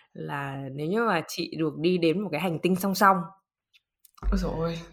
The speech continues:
Speaker 1: và
Speaker 2: lại
Speaker 1: chị
Speaker 2: deep rồi. <laughs>
Speaker 1: không biết ngày, <laughs> và chị không biết ngày trở về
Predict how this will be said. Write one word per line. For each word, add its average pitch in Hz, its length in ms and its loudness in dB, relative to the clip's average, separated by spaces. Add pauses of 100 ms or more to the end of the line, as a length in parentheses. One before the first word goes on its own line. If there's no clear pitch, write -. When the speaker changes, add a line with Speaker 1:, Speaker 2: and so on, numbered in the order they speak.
Speaker 1:
và 147 120 -12
Speaker 2:
lại - 120 -2
Speaker 1:
chị 202 80 6
Speaker 2:
deep 240 120 4
rồi. 185 120 10
<laughs> - 300 4
Speaker 1:
không 233 160 8
biết 302 160 8
ngày, 185 360 6 (420)
<laughs> 247 400 -4
và 180 80 6
chị - 140 -2
không 262 240 8
biết 311 120 6
ngày 196 240 8
trở 160 160 2
về 147 460 6